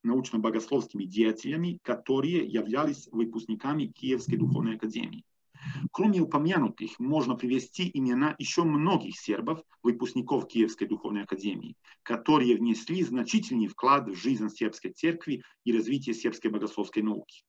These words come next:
Митрополит Йосиф Цвиевич, священноисповедник митрополит Досифей Васич, преподобный Симеон Дайбабский,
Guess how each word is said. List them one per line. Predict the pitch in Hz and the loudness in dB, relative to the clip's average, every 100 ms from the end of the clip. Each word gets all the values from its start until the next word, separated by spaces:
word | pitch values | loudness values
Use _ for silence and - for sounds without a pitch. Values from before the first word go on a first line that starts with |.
| _ - - _ | _ -20 -20 _
Митрополит | 123 120 117 113 113 107 | -2 2 2 4 2 2
Йосиф | 110 104 107 - | 0 0 -2 -8
Цвиевич, | - 147 127 113 - | 0 2 2 2 -2
священноисповедник | - 113 - 107 110 110 98 98 - | 0 0 0 0 0 -2 -6 -6 -6
митрополит | 107 107 95 101 101 - | -8 -6 -8 -6 -8 -10
Досифей | - - - - 92 | -12 -12 -10 -6 -4
Васич, | - 127 139 - - - - - | 2 4 2 -2 -10 -12 -14 -8
преподобный | - 120 120 113 113 110 | 0 2 4 6 6 4
Симеон | - 107 107 92 | 2 2 2 0
Дайбабский, | 101 147 160 165 - 139 113 | 0 2 2 -2 -6 -4 -6